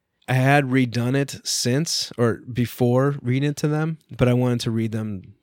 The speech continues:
the first draft. For one, I wanted them to see where it started, 'cause this was, like, the second chapter I ever wrote for this book. I wrote the first chapter and then this chapter, and those are the first two things, 'cause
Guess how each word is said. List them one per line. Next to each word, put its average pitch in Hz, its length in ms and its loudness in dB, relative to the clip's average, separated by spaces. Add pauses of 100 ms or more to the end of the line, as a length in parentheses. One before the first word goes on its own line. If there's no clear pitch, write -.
(120)
the 92 300 -6
first - 460 2
draft. - 500 -10 (580)
For - 220 2
one, 147 340 6
I 127 100 0
wanted 127 400 2
them 120 300 -2
to 120 120 -2
see 113 260 -2
where 110 320 -4
it 107 100 -4
started, - 420 -6 (400)
'cause 113 140 -2
this 117 160 -2
was, 117 80 -2
like, 113 140 0
the 110 80 -4
second 120 400 0
chapter - 360 0
I - 40 -2
ever 104 240 -4
wrote 101 480 -2
for 107 340 -4
this 92 160 -6
book. - 420 -10 (720)
I 107 100 -6
wrote 98 280 -4 (160)
the 101 120 -10
first 127 420 2
chapter 160 500 0 (260)
and 110 180 -4
then 104 180 -6
this 104 200 -4
chapter, - 380 -6
and 92 100 -12
those 104 200 -6
are 107 40 -8
the 107 80 -6
first 120 320 0
two 113 120 -4
things, - 280 -10
'cause 95 240 -10